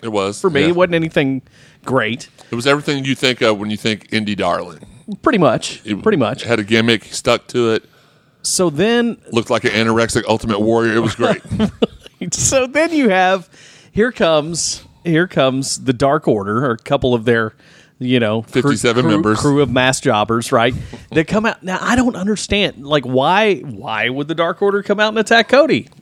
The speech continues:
Speaker 2: Oh, do, do we have a reason? Has there been any th-, reason? No. It, it seemed to be the only reason was so Matt Cardona, the former Zack Ryder, could come and debut as well in <laughs> probably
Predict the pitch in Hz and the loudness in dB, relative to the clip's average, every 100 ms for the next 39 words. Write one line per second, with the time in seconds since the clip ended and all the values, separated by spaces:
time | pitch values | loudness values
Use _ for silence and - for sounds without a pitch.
0 | _ _ _ - 104 104 107 101 _ _ | _ _ _ -12 -10 -8 -8 -10 _ _
1 | - - 110 113 120 117 135 185 226 240 | -20 -12 -8 -2 -2 0 0 0 -2 -2
2 | 165 113 110 107 117 190 214 214 - - | 0 0 0 0 0 0 0 -6 -10 -20
3 | - 175 196 170 160 185 185 - - - | -6 -4 -4 -2 2 2 0 -10 -20 -4
4 | 147 175 175 143 214 202 156 151 135 120 | 0 0 0 -4 -4 -4 2 2 2 2
5 | 208 190 120 113 110 107 110 117 117 _ | 4 4 2 0 0 0 0 0 -2 _
6 | - - - 123 123 123 - 151 131 104 | -20 -18 -2 0 2 -2 0 0 0 -2
7 | 120 170 - 123 113 107 107 107 107 107 | -4 -4 -2 2 2 2 0 -4 -2 0
8 | 117 139 117 - 104 110 117 117 110 107 | -2 -2 -6 -4 -2 -2 -2 -4 -4 -4
9 | 107 110 110 117 147 135 131 131 123 113 | -4 -4 -2 0 2 2 0 -2 -4 -4
10 | - - 185 - 185 156 156 135 | -8 -2 -2 0 -2 2 2 0